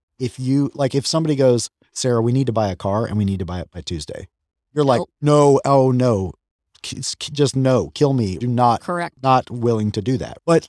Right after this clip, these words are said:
Speaker 1: there are professions where people are called upon to make important decisions based on fairly small amounts of information. They might have to do it quickly.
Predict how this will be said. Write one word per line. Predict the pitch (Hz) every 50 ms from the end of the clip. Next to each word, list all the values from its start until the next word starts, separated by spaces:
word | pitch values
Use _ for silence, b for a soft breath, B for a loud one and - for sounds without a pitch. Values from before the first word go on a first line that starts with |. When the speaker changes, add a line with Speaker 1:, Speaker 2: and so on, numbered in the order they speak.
| _ -
Speaker 1:
there | 151 160 165 - -
are | 135 135
professions | - - - - 123 - - - 175 220 - - 156 135 117 113 107 -
where | 120 113 107
people | - - 143 - - 123 113
are | 104 101 - -
called | - - 143 147 151 147
upon | 139 113 - 110 98 98 98 95
to | -
make | 107 95 98 95 -
important | 95 95 - - 92 85 98 98
decisions | 90 - - 139 143 127 117 104 95 98 95 92 - b b b b _ _ _ _ _ _ _ -
based | 123 131 139 - - -
on | 131 110 107 104
fairly | - - 120 113 113 107 101 107 101 95 98
small | 92 - - 123 104 98 98
amounts | 90 87 90 85 -
of | 82 87
information. | 85 80 - - 73 62 - - - 101
They | 104 101
might | 104 104 110 110
have | 107 98
to | - 92
do | 85 87
it | 87 -
quickly. | - - 123 - - - -